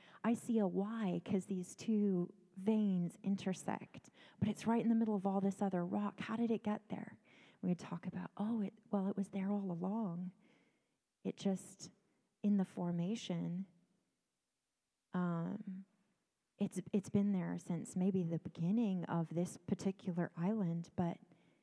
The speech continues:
what's incredible about it is that it took some time for that to be exposed, to see it.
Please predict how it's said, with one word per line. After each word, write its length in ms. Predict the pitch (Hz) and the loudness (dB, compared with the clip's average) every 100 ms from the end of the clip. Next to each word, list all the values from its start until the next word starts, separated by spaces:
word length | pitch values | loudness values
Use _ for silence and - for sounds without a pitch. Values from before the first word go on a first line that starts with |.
| _ _ _ _ | _ _ _ _
what's 200 | 190 - | -2 0
incredible 540 | 185 - 196 233 214 180 | -2 0 0 0 0 0
about 320 | 170 160 156 | 0 -2 -2
it 180 | 170 - | -6 -4
is 560 | 185 175 165 175 - - _ _ _ _ _ _ - | 0 2 0 -4 -12 -20 _ _ _ _ _ _ -4
that 200 | 190 190 | 0 0
it 140 | - | 0
took 180 | - - | -4 -2
some 200 | - 190 | 0 0
time 280 | 202 214 196 | 0 0 0
for 120 | 180 | 0
that 180 | 175 - | -2 -4
to 80 | 175 | -6
be 120 | 165 | -6
exposed, 680 | 165 - 220 202 175 170 - - | -6 -6 -2 -2 -4 -8 -16 -10
to 100 | 175 | -8
see 240 | - 254 | -4 -4
it. 320 | 196 - - | -4 -8 -20